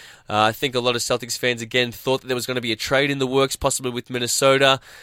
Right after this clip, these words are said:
So, uh, we thought maybe we'd get a, another point guard in or, or make that big move for, for Butler, something like that. In the end,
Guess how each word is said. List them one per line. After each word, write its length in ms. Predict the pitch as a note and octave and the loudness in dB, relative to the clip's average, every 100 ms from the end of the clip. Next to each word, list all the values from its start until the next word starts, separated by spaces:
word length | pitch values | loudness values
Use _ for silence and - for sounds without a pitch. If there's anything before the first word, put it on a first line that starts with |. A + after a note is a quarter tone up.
| - _ - | -20 _ -6
So, 380 | A#2+ A2+ A2+ | 0 2 2
uh, 380 | A#2 A2+ A2+ A2 | 2 4 4 2
we 140 | - C3+ | 0 -6
thought 260 | - B2 | 0 0
maybe 480 | B2 B2 A#2+ A#2+ A#2+ - | 4 4 4 0 -2 -6
we'd 200 | B2 A2+ | -6 0
get 160 | B2+ A#2+ | 2 4
a, 260 | A#2 - | 4 2
another 260 | A#2 B2 A#2 | 0 0 0
point 360 | - - C#3+ C#3+ | -2 -2 -2 0
guard 260 | B2+ B2 | 0 0
in 300 | B2 B2 A#2+ | 0 -2 0
or, 240 | A2+ G#2+ - | 0 0 0
or 200 | A#2+ A#2 | 0 2
make 220 | C3 C3+ | 0 2
that 200 | C3 A#2 | 0 0
big 140 | C3 A#2+ | -2 -2
move 260 | B2 B2 | 0 0
for, 300 | - A#2+ A#2 | 0 0 0
for 120 | - | -2
Butler, 380 | G#2+ C3+ C3+ C3+ | 0 2 4 2
something 320 | C3 D3+ C#3 | 0 0 0
like 220 | B2+ A#2+ - | 0 0 2
that. 200 | C3 C3+ | 0 0
In 100 | C#3 | -2
the 180 | B2+ | 0
end, 200 | C3 C3 | 0 0